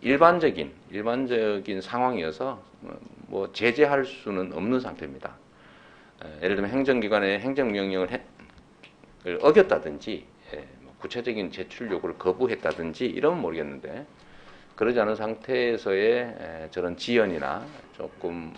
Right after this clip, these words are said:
방임, 아, 이런 것들은 뭐 법적으로 제재할 수 있는 상황은 아닙니다.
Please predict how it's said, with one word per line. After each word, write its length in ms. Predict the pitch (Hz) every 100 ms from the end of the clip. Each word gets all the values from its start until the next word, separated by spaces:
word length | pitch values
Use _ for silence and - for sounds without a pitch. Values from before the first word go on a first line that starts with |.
| -
방임, 460 | 90 101 107 87 - - -
아, 160 | 80 85
이런 180 | 113 117
것들은 440 | - 113 131 113 - - - - -
뭐 140 | 90 -
법적으로 520 | 107 - 156 170 190
제재할 500 | - 95 120 107 92
수 200 | - 90
있는 340 | 85 82 80
상황은 500 | - 80 82 95 85 80 -
아닙니다. 420 | - 80 71 -